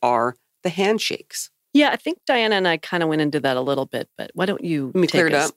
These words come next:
Speaker 2: through?
Speaker 1: Okay, when we're
Speaker 2: Sure.
Speaker 1: talking about tokens, it's the handshakes. The first, and I'm going on memory here from my temple experience, the first token of the Aaronic priesthood is a simple handshake where you shake hands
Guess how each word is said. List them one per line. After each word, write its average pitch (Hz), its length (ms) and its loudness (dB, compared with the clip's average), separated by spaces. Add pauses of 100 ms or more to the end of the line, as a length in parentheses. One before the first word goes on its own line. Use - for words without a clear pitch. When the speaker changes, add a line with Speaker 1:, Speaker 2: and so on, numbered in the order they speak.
(100)
Speaker 2:
through? - 340 -6
Speaker 1:
Okay, - 300 -2
when 427 100 0
we're 202 60 2
Speaker 2:
Sure. 240 80 2
Speaker 1:
talking 277 240 0
about 208 200 2
tokens, 135 560 0
it's 120 220 0
the 147 100 0
handshakes. 143 680 0
The 143 120 -2
first, 277 540 0 (220)
and 151 80 0
I'm 147 80 2
going 175 220 2
on 175 180 2
memory 151 340 2
here 131 240 2
from 135 200 -2
my 127 100 0
temple 131 260 -4
experience, - 480 -2
the - 140 -10 (100)
first 220 440 0
token 156 520 0 (540)
of 156 180 0
the 156 140 4
Aaronic 180 440 2
priesthood 127 640 0 (520)
is 143 560 2
a - 80 0
simple 196 360 2
handshake 160 760 2 (100)
where 143 580 2
you 151 240 -2
shake 208 340 0
hands 160 520 0